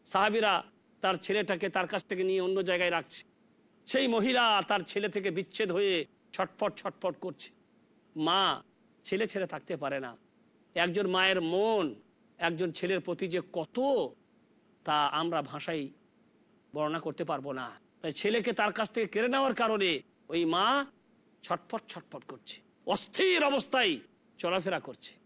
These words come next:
আল্লাহ নবী তার এই দৃশ্য দেখে বুঝতে পেরে গেলেন যে এই মহিলার মনে হয় তার সাথে মনে হয় কিছু একটা করা হয়েছে, তা না হলে সে এত ছটফট করবে কেন? সাহাবীদেরকে বললেন, "বলো তো ব্যাপারটা কি?"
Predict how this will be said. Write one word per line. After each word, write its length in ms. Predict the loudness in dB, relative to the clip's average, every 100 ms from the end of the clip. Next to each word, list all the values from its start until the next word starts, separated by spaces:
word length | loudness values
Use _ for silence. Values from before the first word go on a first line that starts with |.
| _ _ _ _ _ -2
আল্লাহ 240 | 0 2
নবী 220 | 0 0
তার 160 | -2 -2
এই 140 | -2
দৃশ্য 360 | -2 -4 -2 0
দেখে 440 | 0 0 -2 -2 -8 _ _ _ -8
বুঝতে 320 | -6 -2 -2
পেরে 200 | 0 0
গেলেন 360 | 0 0 -2 -4 -14 _ _ _ _ _ _ _ -6
যে 100 | -4
এই 460 | 0 0 2 -2 -4
মহিলার 800 | -2 0 0 0 0 2 0 -2
মনে 180 | -4 -2
হয় 280 | 0 -2 -4 _ _ _ _ _ _ _ -2
তার 100 | 0
সাথে 240 | 0 -2
মনে 160 | -2 -2
হয় 120 | -2
কিছু 220 | -4 -4
একটা 160 | -4 -6 -4
করা 240 | 0 2 2
হয়েছে, 460 | 2 0 -2 -4 -6 _ _
তা 120 | -2 0
না 120 | 0
হলে 140 | 0
সে 120 | 0
এত 240 | 0 0 0 -2 -4 _ -4
ছটফট 380 | -4 -2 -6 -4
করবে 300 | -4 -2 -4
কেন? 160 | -8 -10 -20 _ _ _ _ _ _ _
সাহাবীদেরকে 540 | -6 -2 0 -2 -4 -4
বললেন, 400 | -2 -2 -2 -2
"বলো 180 | -2
তো 140 | -2 -2
ব্যাপারটা 400 | -2 -2 -4 -4
কি?" 340 | -4 -8 -10